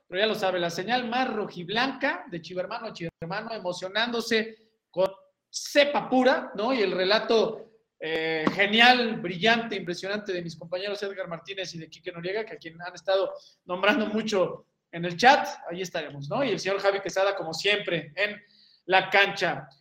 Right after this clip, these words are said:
Eh, también, si quieren boletos, dice Palomito veinticinco, yo también quiero un par de boletos, pues conéctate, hermano, a, a ver, Produ, ¿me pones el, el,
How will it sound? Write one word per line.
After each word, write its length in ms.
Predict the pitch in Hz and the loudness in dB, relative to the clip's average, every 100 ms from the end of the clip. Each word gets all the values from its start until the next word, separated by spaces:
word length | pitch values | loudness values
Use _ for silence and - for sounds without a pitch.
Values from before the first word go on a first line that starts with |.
| _ _ - | _ _ 2
Eh, 600 | 185 208 214 214 214 - - _ | 4 6 6 4 2 -4 -14 _
también, 280 | - 202 262 | -2 0 0
si 180 | - - | -2 -2
quieren 260 | 262 294 269 | 2 2 4
boletos, 480 | 254 277 294 - | 4 4 2 -2
dice 240 | 233 240 262 | -4 -6 -2
Palomito 600 | - 214 220 233 269 262 | 2 2 2 0 0 -2
veinticinco, 540 | 233 226 208 254 247 | -2 -4 -8 -8 -4
yo 100 | 269 | -2
también 240 | 302 294 294 | 0 0 0
quiero 160 | 294 | -2
un 60 | 294 | 0
par 140 | 269 | 2
de 60 | 269 | 2
boletos, 340 | 247 262 262 | 0 -4 -6
pues 120 | 214 | -8
conéctate, 460 | 214 269 381 427 403 | -10 -8 -6 -6 -4
hermano, 340 | 302 320 302 285 | -4 -2 -2 -2
a, 180 | 190 170 | -2 -2
a 40 | 220 | 0
ver, 300 | 247 247 - _ - | 2 0 -8 _ -2
Produ, 280 | 220 269 262 | 2 4 4
¿me 100 | 240 | 2
pones 380 | 254 269 285 | 2 2 2
el, 360 | 254 220 208 208 | 0 -2 -4 -4
el, 760 | 214 196 196 190 190 190 190 175 | -4 -4 -4 -6 -8 -10 -12 -16